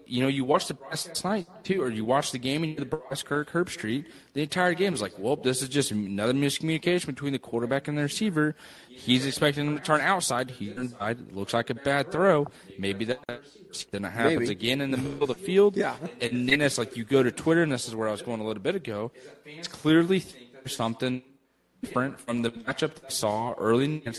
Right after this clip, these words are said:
Speaker 1: Alabama after the injury, where he kinda scared in the pocket. And if that is the case and there's any
Speaker 2: Maybe
Speaker 1: truth
Speaker 2: so.
Speaker 1: to that, that's not good.
Speaker 2: Right.
Speaker 1: You can't be, be scared to be hit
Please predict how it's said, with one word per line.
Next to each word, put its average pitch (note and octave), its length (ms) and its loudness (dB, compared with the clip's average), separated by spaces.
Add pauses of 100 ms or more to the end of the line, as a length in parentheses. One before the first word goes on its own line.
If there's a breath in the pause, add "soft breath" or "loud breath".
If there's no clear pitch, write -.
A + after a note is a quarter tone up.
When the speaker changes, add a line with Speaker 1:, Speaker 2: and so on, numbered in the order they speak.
(500)
Speaker 1:
Alabama A2 340 -6
after G2+ 260 -10
the G#2+ 180 -4
injury, G#2+ 300 -4
where F#2 200 -8
he G#2 300 -8 (160)
kinda G#2+ 320 -4
scared G2+ 400 -2
in A2 100 -2
the A#2 60 -4
pocket. E3+ 440 0 (340 loud breath)
And A2 120 0
if A#2+ 120 -2
that D#3 220 2
is D#3+ 200 2
the E3 60 -8
case D#3 340 -6
and D#3 60 -2
there's C3 100 -2
any C#3+ 100 0
Speaker 2:
Maybe G#2+ 160 -2
Speaker 1:
truth - 160 -2
Speaker 2:
so. - 40 -8
Speaker 1:
to A#2+ 80 -6
that, G#2 260 -4 (540 loud breath)
that's D3 340 -2
not C#3 420 -4 (160)
good. E3 420 -6 (220)
Speaker 2:
Right. B2 220 -2 (180)
Speaker 1:
You F3 120 -4
can't F3+ 440 -6
be, F3+ 360 -4 (520)
be B2 140 -2
scared C#3+ 480 2
to - 60 -18
be A#2+ 100 -4
hit C#3 440 -2